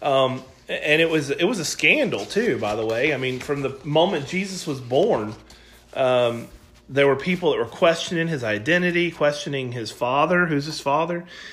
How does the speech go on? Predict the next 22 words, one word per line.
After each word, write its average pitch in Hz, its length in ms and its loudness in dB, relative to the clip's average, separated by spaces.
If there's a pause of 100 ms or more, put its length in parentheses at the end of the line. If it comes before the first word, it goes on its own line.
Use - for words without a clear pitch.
(160)
questioning 151 580 2
his 131 220 -2
mother 151 400 6
and 143 120 -2
her 131 140 2
intentions. 147 720 -2 (380)
I - 100 0
can't 175 240 4
imagine 139 480 2
somebody 131 340 2
like 123 300 4
that 131 240 2
at, 127 80 -2
at 117 140 -6
her 143 160 0
young 135 300 0
age 127 440 0
being 135 220 -2
accused 139 520 -2
of, 107 160 -10 (1000)
you 135 100 0
know, 123 240 -2